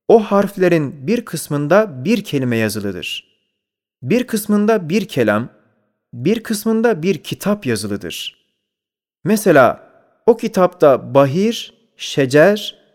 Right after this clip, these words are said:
arz birer harf makamındadırlar. Birinci harfte semek kelimesi, ikincisinde şecer kelamı, üçüncüsünde de hayvan kitabı yazılmıştır. Hatta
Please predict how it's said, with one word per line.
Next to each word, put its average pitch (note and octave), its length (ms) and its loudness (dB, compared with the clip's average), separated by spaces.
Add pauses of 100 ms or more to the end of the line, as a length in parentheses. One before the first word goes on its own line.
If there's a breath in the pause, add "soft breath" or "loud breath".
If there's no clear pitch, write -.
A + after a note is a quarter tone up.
(140)
arz G#3 480 2 (420)
birer E3+ 320 4
harf G#3+ 440 -2
makamındadırlar. A2+ 1160 -4 (840)
Birinci E3+ 440 2
harfte G#3+ 480 2
semek F#3+ 480 -2
kelimesi, B2+ 640 -2 (720)
ikincisinde G#3 760 2
şecer F3 500 2
kelamı, A#2+ 580 0 (640)
üçüncüsünde D#3 680 -2
de A#3 100 2
hayvan G3 600 2
kitabı B2+ 300 -2
yazılmıştır. G#2 960 -6 (520)
Hatta D3+ 640 2